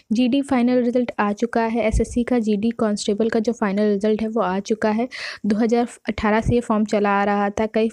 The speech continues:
प्रोसेस में होते हैं, तो ये अब जाके फाइनल इसका हुआ है।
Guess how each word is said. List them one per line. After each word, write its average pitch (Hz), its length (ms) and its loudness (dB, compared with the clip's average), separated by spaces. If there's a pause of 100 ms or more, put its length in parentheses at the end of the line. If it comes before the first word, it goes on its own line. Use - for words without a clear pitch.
प्रोसेस 220 440 0
में 220 80 2
होते 208 360 0
हैं, 240 160 2 (440)
तो 254 120 4
ये 247 180 4
अब - 340 -2
जाके 240 280 0
फाइनल 226 380 2
इसका 226 280 -2
हुआ 214 240 2
है। 226 80 0